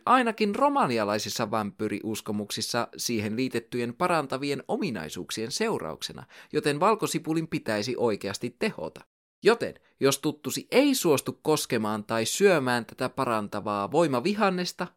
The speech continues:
hän on vampyyri. Jos haluat kuitenkin olla ekstra varma, ota esiin risti ja rupea räyhäämään Jeesuksen nimeen. Jeesuksen nimi kun tuppaa olemaan tiukkaankin pinttyneeseen pahuuteen tehoavaa yleispuhdistusainetta, joten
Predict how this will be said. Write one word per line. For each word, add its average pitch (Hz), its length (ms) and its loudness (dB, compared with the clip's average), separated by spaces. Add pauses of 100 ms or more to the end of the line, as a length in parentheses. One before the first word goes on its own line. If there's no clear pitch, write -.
(120)
hän - 320 -6
on 113 240 -6
vampyyri. 127 600 -2 (800)
Jos 202 440 4
haluat 254 380 4
kuitenkin 190 420 2
olla 160 320 0
ekstra 139 520 0
varma, 80 420 -10 (420)
ota 196 400 6
esiin 113 440 0
risti 202 640 -2
ja 196 100 4
rupea 226 480 4
räyhäämään 123 920 4
Jeesuksen 151 640 0
nimeen. 107 440 -4 (560)
Jeesuksen 226 540 4
nimi 214 180 4
kun 190 180 0
tuppaa 185 380 2
olemaan 160 560 4
tiukkaankin 139 800 0
pinttyneeseen 120 800 -2
pahuuteen 120 560 0
tehoavaa 131 540 2
yleispuhdistusainetta, 190 1400 -2
joten - 400 -4